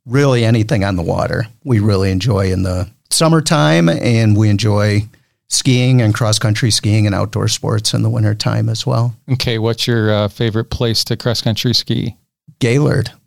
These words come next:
Speaker 1: There's a place called
Speaker 2: Yes.
Speaker 1: Forbush Corner up there that, uh, we were just there, like, two weekends ago, actually,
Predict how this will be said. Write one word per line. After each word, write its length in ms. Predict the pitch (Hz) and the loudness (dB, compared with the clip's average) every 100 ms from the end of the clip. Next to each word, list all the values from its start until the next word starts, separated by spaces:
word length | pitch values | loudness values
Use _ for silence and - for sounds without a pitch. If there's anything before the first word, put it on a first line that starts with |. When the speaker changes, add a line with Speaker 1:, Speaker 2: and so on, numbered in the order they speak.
| - | -2
Speaker 1:
There's 260 | 127 110 | 0 2
a 60 | 113 | 2
place 320 | 117 123 151 | 2 2 2
called 320 | 143 143 139 | 2 2 2
Speaker 2:
Yes. 180 | 131 - | 0 0
Speaker 1:
Forbush 500 | 135 139 143 165 - | 2 2 4 2 2
Corner 540 | - 156 156 135 110 107 | 2 4 6 4 2 2
up 260 | - 113 113 | 0 0 0
there 280 | 107 107 | 0 2
that, 220 | 113 110 110 | 2 2 4
uh, 120 | 113 | 4
we 160 | 143 | 6
were 140 | 160 151 | 4 4
just 320 | 147 165 - | 4 2 2
there, 280 | 160 180 165 131 - _ _ _ - | 2 4 2 -2 -14 _ _ _ -2
like, 220 | 123 110 - _ - | -2 -2 -10 _ -2
two 140 | 180 | 2
weekends 480 | 185 202 151 107 151 | 4 2 2 0 0
ago, 320 | 82 95 101 | 0 0 0
actually, 600 | 101 107 - 98 98 127 | 0 0 0 0 2 0